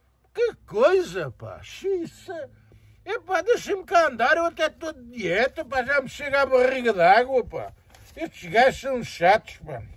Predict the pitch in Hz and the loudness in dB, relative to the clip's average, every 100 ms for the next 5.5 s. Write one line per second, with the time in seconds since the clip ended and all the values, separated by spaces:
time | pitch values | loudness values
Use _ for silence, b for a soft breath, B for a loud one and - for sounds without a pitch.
0 | - - b b b b b 285 285 247 | -20 -20 b b b b b 0 4 4
1 | 156 165 233 220 233 226 - 202 190 247 | 2 -2 2 2 6 4 6 4 4 4
2 | 294 - 349 392 403 370 320 320 359 320 | 0 -4 -2 0 0 0 0 0 0 4
3 | 339 285 302 254 285 269 254 254 262 262 | 4 6 6 4 6 8 8 4 -2 2
4 | 254 165 127 240 233 240 269 302 339 349 | 2 0 4 6 8 8 8 8 8 4
5 | 381 _ 381 381 | -2 _ -18 -18